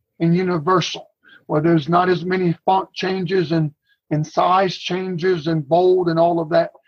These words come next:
So that was probably the biggest challenge, moving from my style,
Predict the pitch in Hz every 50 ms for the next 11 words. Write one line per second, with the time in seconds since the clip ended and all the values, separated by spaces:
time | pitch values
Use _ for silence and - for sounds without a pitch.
0 | _ _ _ _ - - 185 170 156 151 151 151 208 202 208 226 220 - - 185
1 | 170 - _ - 180 190 180 180 180 156 180 156 147 180 175 170 175 170 - -
2 | - - 165 156 151 151 - - 143 156 - - 165 160 160 170 190 220 226 226
3 | 220 180 220 208 202 196 190 - _ _ _ _ _ _ _ _ _ _ _ _
4 | 190 185 180 170 170 175 165 165 175 196 214 233 233 - - - 220 196 - 165
5 | 165 165 170 165 165 -